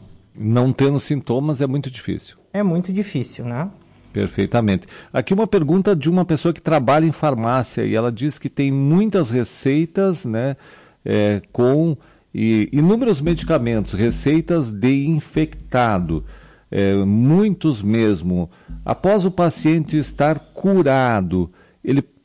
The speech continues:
Speaker 1: tem que continuar sendo medicado?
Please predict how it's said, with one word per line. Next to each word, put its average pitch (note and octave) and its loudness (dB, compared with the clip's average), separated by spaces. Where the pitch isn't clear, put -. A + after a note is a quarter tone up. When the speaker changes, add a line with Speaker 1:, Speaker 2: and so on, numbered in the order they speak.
Speaker 1:
tem A#3 2
que C4+ -4
continuar C3+ 0
sendo C3+ -2
medicado? A#2+ -4